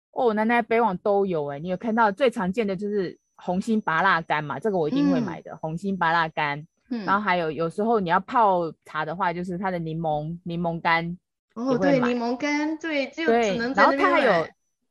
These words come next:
Speaker 1: 对，比较特别的是，比较少见的话，它还有番茄干，都可以去买，而且它价格也不贵啊，大概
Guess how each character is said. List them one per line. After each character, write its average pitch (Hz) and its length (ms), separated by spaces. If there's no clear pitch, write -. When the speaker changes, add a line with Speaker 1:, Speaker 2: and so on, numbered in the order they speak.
Speaker 1:
对， 254 200
比 202 100
较 302 120
特 359 160
别 240 140
的 196 80
是， 254 160
比 180 80
较 220 140
少 202 180
见 202 240
的 170 140
话， 190 180
它 196 120
还 196 100
有 139 220
番 196 240
茄 139 280
干， 135 300
都 269 160
可 269 160
以 190 80
去 233 160
买， 196 180
而 190 100
且 254 60
它 247 120
价 247 180
格 185 180
也 156 140
不 - 200
贵 175 220
啊， 151 80
大 180 80
概 190 280